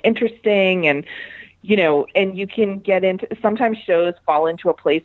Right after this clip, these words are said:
where they wanna do, like, a lot of human interesty things, but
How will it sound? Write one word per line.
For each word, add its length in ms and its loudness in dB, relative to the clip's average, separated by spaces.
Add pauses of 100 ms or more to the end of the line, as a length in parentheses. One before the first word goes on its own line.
where 100 4
they 140 2
wanna 380 0 (140)
do, 460 2
like, 340 0
a 60 2
lot 260 2
of 120 0
human 300 -4
interesty 460 -4
things, 440 0 (160)
but 320 2